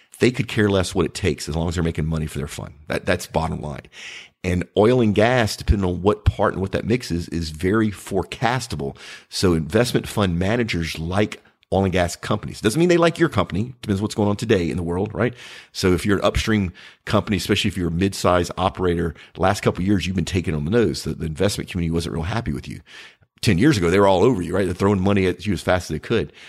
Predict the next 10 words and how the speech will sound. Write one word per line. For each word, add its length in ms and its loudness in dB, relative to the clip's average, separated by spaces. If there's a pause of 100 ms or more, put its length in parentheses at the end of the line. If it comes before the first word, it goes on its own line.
(220)
But 120 2
investment 540 0
funds 680 0
like 340 0 (320)
oil 160 4
and 100 -2
gas 220 -4
companies 460 -4
because 260 -2
the, 160 -6